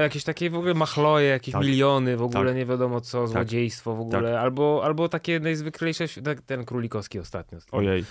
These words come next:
Speaker 2: co się miał ni-, niby Putin z niby Zeleńskim bić. No to, co to w ogóle za pomysł w ogóle? Co ty żeś wymyślił, człowieku? Znaczy,
Speaker 1: Yy.
Speaker 2: to nie on wymyślił, ale się zgodził na to, żeby w tym partycypować, nie?
Speaker 1: No tak, ale to też jest, to też jest, yy,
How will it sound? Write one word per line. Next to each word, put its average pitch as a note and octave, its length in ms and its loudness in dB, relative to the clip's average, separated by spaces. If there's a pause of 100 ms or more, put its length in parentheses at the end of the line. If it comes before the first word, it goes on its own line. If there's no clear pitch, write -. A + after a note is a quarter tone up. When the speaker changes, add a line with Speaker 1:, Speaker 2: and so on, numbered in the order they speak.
(100)
Speaker 2:
co - 140 -6
się B2 140 -2
miał B2 180 2
ni-, B2+ 200 2
niby C#3 260 6
Putin C3+ 340 0
z A#2 60 -2
niby B2 260 0
Zeleńskim A#2+ 500 2
bić. A2 200 -6
No C#3 120 0
to, F#3+ 160 -4
co D4+ 200 0
to F#4 160 2
w F4 40 4
ogóle F#4+ 200 6
za G4 100 2
pomysł C#4+ 360 4
w G2+ 60 -6
ogóle? G2 280 -6
Co F#3 120 -6
ty C4 160 -6
żeś B3+ 160 -2
wymyślił, C4 420 -2
człowieku? F2+ 340 -14
Znaczy, G#2+ 280 2
Speaker 1:
Yy. G#2+ 60 4
Speaker 2:
to D#3 100 6
nie D#3 160 4
on D3+ 80 4
wymyślił, E3+ 400 2
ale C3 120 2
się E3 100 -2
zgodził E3+ 300 2
na D3 100 4
to, D3+ 120 -2
żeby C#3+ 220 -4
w - 60 -14
tym C#3+ 200 -4
partycypować, B2 720 -8
nie? A#2+ 120 -10 (540)
Speaker 1:
No E3 100 2
tak, A#2 320 0
ale A#2 180 2
to D3 120 0
też E3 260 0
jest, C#3+ 260 0 (100)
to A#2 120 -6
też C3 180 -2
jest, B2 320 -2
yy, A2+ 60 -2